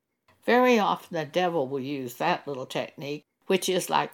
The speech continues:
"Oh, you didn't say it quite right. You should have given them such and such."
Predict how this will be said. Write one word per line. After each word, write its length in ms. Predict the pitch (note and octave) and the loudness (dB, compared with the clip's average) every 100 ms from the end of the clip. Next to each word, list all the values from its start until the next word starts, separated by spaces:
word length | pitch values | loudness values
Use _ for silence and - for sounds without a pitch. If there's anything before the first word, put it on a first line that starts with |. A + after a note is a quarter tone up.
| - | 4
"Oh, 240 | B3 C4 | 6 6
you 160 | A#3+ A#3+ | 4 2
didn't 320 | A#3+ G#3+ E3+ | 2 2 0
say 260 | - F#3+ D#3+ | -2 0 -2
it 140 | - | -4
quite 320 | - D3+ - | -4 -4 -4
right. 280 | D#3 C3+ - | -6 -6 -4
You 120 | B3+ | -2
should 260 | B3+ A#3+ G#3+ | 0 0 -2
have 140 | E3 | -4
given 260 | G3+ F#3+ F3+ | -4 -2 -4
them 160 | D#3 | -6
such 340 | D3 - F3+ - | -6 -2 -2 -2
and 140 | C3 | -8
such." 500 | - - - - - | -8 -12 -14 -18 -18